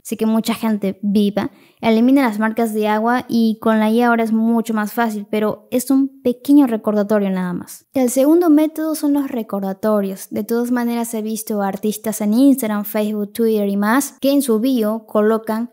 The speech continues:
"Por favor no repostear, por favor no dar créditos, no cojar imagen, tal, tal, tal cosa". De todas maneras esos recordatorios son muy importantes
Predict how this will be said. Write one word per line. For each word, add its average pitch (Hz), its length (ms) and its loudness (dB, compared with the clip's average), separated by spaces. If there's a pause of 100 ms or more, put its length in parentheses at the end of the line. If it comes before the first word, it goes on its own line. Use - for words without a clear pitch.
"Por 208 140 -6
favor 214 300 -2
no 269 180 -2
repostear, 220 720 -4
por 214 140 -2
favor 214 360 -2
no 214 300 -2
dar 196 200 -4
créditos, 254 480 -4
no 202 120 -4
cojar 196 300 -6
imagen, 240 600 -2
tal, 220 220 -4
tal, 214 160 -6
tal 202 220 -8
cosa". - 300 -10
De - 60 -18
todas 226 240 -8
maneras 233 380 -6
esos 226 280 -6
recordatorios 220 680 -6
son 208 200 -8
muy 214 440 0
importantes 262 640 -2